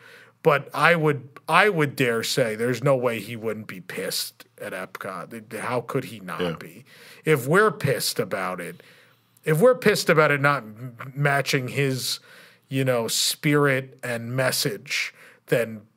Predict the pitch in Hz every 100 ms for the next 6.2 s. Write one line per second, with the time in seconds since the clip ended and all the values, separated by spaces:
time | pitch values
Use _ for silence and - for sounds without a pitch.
0 | - 156 135 107 98 143 156 - 170 -
1 | 120 127 - - - 95 - - - -
2 | - - - - - 104 92 80 92 120
3 | - - _ - _ _ - - - -
4 | _ - 123 220 226 - 151 - 127 120
5 | 120 - 98 87 87 78 110 113 113 92
6 | 76 67